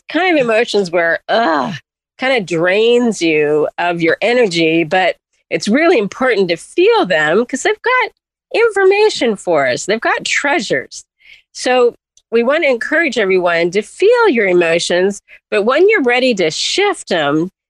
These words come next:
back into a happier, comf-, more comforting, cozying space,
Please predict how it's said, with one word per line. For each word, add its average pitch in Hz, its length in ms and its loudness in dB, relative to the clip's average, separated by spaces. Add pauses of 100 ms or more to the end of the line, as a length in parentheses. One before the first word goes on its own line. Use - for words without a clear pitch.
(120)
back 226 300 -4
into 220 480 0
a 147 260 0 (200)
happier, 185 920 -2
comf-, 240 420 -4 (100)
more 214 260 0
comforting, 196 600 -2
cozying 202 640 0
space, 180 840 -2